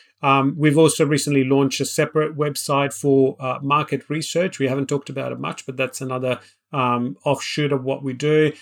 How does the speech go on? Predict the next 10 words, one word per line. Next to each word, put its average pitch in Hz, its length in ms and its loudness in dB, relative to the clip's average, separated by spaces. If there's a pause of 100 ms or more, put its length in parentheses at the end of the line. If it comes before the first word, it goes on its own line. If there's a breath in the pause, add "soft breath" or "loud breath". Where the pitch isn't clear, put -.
(260 loud breath)
um, 127 360 0
which 131 260 -2
is, 139 460 4
uh, 131 360 0
w 147 380 -8
w 147 300 -6
w 135 340 -6
dot 131 420 -8
mocca 127 400 -6
con, 156 220 -8